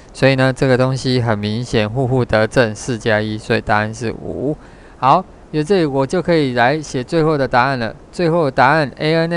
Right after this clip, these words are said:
S，好，我的 x 呢就等于负四，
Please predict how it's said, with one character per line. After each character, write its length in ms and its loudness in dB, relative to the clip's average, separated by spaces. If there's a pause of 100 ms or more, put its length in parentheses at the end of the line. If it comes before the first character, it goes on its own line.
(100)
S， 300 -4 (140)
好， 400 2 (1200)
我 140 0
的 100 2
x 340 2
呢 320 2 (120)
就 180 0
等 180 0
于 60 -4
负 320 -4
四， 420 -6